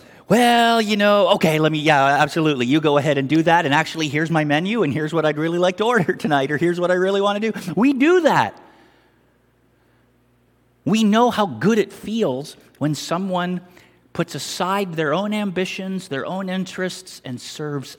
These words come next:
us, puts our interests before their own. Let me ask you, how did that feel when that happened to you? Did it feel pretty good? Yes? No?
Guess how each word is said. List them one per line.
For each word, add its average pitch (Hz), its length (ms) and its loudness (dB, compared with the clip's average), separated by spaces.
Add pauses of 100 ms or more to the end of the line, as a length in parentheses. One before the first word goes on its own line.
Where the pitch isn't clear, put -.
us, - 460 -14 (460)
puts - 180 -12
our 120 160 0
interests - 720 -8 (2000)
before 113 280 -6
their 98 160 -6
own. 92 200 -14 (1700)
Let 151 80 -6
me 139 80 -2
ask 131 220 -4
you, 101 140 -10 (1900)
how 139 140 -8
did 135 80 -6
that 127 140 -4
feel 110 300 -10 (800)
when 104 120 -12
that 107 140 -8
happened 113 280 -8
to 120 60 -10
you? 120 120 -6
Did 98 120 -6
it 101 40 -18
feel 127 140 -8
pretty 127 200 -10
good? 147 280 -4 (1400)
Yes? 143 320 -12
No? 151 280 -6